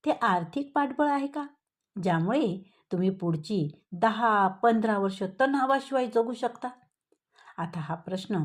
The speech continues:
थोडा वेगळा आहे, नाही का? कारण यात भावना नाही,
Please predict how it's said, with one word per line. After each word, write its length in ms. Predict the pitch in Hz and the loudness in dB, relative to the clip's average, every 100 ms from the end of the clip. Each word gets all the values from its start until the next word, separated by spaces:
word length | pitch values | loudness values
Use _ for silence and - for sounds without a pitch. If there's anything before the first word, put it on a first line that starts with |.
| 151 - | -4 -8
थोडा 180 | 196 175 | -4 -2
वेगळा 340 | 156 143 156 | -2 -2 -4
आहे, 160 | 147 127 _ _ _ | -10 -12 _ _ _
नाही 160 | 185 175 | 0 0
का? 100 | 143 - _ _ _ _ | -2 -10 _ _ _ _
कारण 260 | 165 160 156 | -6 0 2
यात 340 | 156 190 208 226 - _ - | 2 2 0 -2 -10 _ -8
भावना 720 | 165 180 170 156 165 180 233 - - | -4 0 0 2 2 0 -2 -12 -6
नाही, 380 | 196 180 143 | 0 0 0